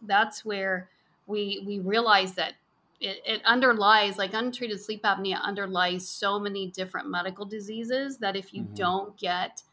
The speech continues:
Speaker 1: sleep apnea treated, you're never gonna have good sleep and you can't adequately treat these other diseases. So we said, "Okay, what can we do to try to make an impact?" And so we start looking at the testing process and we're like, "Okay, that's gotta be,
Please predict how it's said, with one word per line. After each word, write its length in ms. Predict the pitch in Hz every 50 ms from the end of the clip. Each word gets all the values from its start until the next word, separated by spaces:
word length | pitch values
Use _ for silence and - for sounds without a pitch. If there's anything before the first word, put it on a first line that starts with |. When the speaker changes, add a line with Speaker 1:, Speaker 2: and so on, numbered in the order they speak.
| _ _ _ _
Speaker 1:
sleep 340 | - - - 208 214 214 208
apnea 440 | 233 220 233 233 240 247 254 240 240
treated, 500 | - 254 240 254 247 277 277 285 285 294 - _ _ -
you're 120 | 202 202
never 200 | 202 208 202 233
gonna 140 | 226 233 233
have 120 | 233 220 208
good 140 | 202 202 180
sleep 400 | - - 214 202 202 214 233 220
and 100 | 202 196
you 60 | 190 185
can't 440 | 185 - 233 214 202 202 196 - - _ _ _ _ _ _ _ -
adequately 720 | 190 196 196 196 208 - 226 214 - 202 208 202 196 185
treat 400 | 185 - - 196 185 190 202 -
these 180 | 208 196 180
other 220 | 180 151 151 175 170
diseases. 600 | 170 190 214 233 330 392 370 220 - - - -
So 120 | - 196
we 100 | 208 220 226
said, 200 | - 226 196 196
"Okay, 220 | 208 202 - 196
what 300 | 190 190 220 269 359 370
can 220 | - - 269 220 196
we 160 | 185 185 185
do 680 | 175 - - 196 220 254 220 - - - - 196 208 - _ _ _ _ _ _ _ _
to 160 | - - 220 202
try 420 | 190 - - 214 202 208 208 208
to 80 | 202 202
make 280 | 196 185 180 180 185
an 80 | 185 175
impact?" 560 | 196 220 226 226 220 208 175 165 - - -
And 120 | 185 180 180
so 100 | - 190
we 60 | 190
start 280 | 190 - 214 208 - 208
looking 320 | 226 226 220 220 208 202
at 140 | 180 170 -
the 60 | - -
testing 680 | - - - - 220 226 226 226 - - 180 175 170
process 760 | - - 202 202 214 214 214 214 - - 175 - - - -
and 100 | 220 202 185
we're 80 | 190
like, 180 | 180 175 175 202
"Okay, 320 | 208 208 - 170 151 - -
that's 340 | - 208 254 320 - - -
gotta 300 | - 180 147 151 - 160
be, 300 | - 180 180 - -